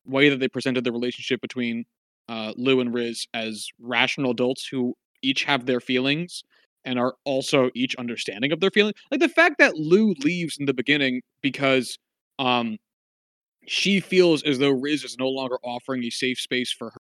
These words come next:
as someone with her own problems that she is working through, um, and experiencing is such a wonderful thing to see, instead of having to watch this woman just put up with this dude's shit and then, and then wait around for him to be done dealing with his shit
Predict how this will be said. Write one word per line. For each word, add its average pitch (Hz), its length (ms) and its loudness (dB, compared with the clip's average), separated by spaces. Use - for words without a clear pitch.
as 127 140 -6
someone 135 320 -2
with 123 140 -4
her 123 160 -4
own 143 320 2
problems 120 760 -2
that 123 80 -2
she 139 180 2
is 120 160 2
working 131 340 -2
through, 110 300 -10
um, 101 300 -10
and 120 140 -6
experiencing 113 800 -2
is 330 240 4
such 370 300 6
a 147 240 2
wonderful 349 440 6
thing 302 180 4
to 294 80 4
see, 320 260 6
instead 233 220 2
of 220 100 4
having 226 380 4
to 202 140 6
watch 202 240 0
this 202 180 2
woman 190 280 2
just 165 220 0
put 208 240 6
up 185 180 0
with 180 140 0
this 180 140 -2
dude's 160 320 2
shit - 460 2
and 151 100 2
then, 165 100 8
and 202 140 8
then 240 200 6
wait 208 200 8
around 185 500 4
for 170 140 0
him 151 160 4
to 151 80 -4
be 156 140 6
done 170 360 2
dealing 165 220 2
with 151 120 -2
his 202 200 4
shit 139 300 -2